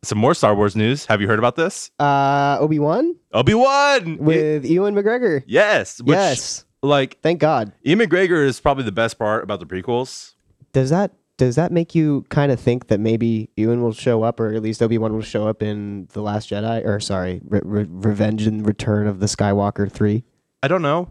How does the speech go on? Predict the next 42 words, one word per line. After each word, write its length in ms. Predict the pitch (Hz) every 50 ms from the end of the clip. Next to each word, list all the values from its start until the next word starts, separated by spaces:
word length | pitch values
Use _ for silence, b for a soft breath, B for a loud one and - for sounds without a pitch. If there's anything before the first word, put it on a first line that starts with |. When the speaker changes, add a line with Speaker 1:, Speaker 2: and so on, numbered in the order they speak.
| - -
Speaker 1:
Um, 600 | 120 123 120 117 113 113 110 107 107 104 101 98 _ _ _ _ _ _ _ _ _ _ _ _ _ _ _ _ _ - _ _ _ -
I, 200 | 123 131 131 - - -
I 120 | 123 120
hope 320 | 113 123 120 - - _
they 440 | - 120 117 110 110 104 107 104 104
just 220 | 90 95 92 - - _ _ _
kinda 180 | - 127 117 110
leave 160 | 107 104 107
him 140 | 104 98 95
out 200 | 98 104 110 -
because 680 | 98 90 101 101 95 98 95 87 - - - - - - _ -
they 140 | 73 101 98
have 140 | 101 104 95
a 60 | 95
lot 200 | 92 92 87 -
to 60 | - -
kinda 180 | 104 95 92 82
go 120 | 87 87
over 260 | 90 92 92 101 101 -
for 120 | - 113
the 60 | 110
last, 380 | 107 110 110 110 107 - - -
Speaker 2:
Yeah. 320 | 127 131 120 120 120 123 123 - -
Speaker 1:
uh, 220 | 110 107 104 101 -
Last 260 | 95 107 110 107 -
Skywalker. 220 | - 113 110 110 151
Speaker 2:
And 80 | 147
he's 140 | 135 - 156
been 260 | 143 156 147 131 127 127
long 320 | 127 127 131 131 139 135
dead, 340 | 127 120 123 127 131 139 131
and 180 | 123 117 117 120
yeah, 120 | 123 123 120
they 100 | 120 127
got 180 | 143 151 143
some, 240 | - - 135 117 113 110
they 100 | 117 120
got 160 | 135 135 131
some 240 | - - 113 110 110
wounds 520 | 113 120 127 127 127 127 120 117 117 - -
to 120 | - - 104
heal. 420 | 104 107 104 104 101 104 104 -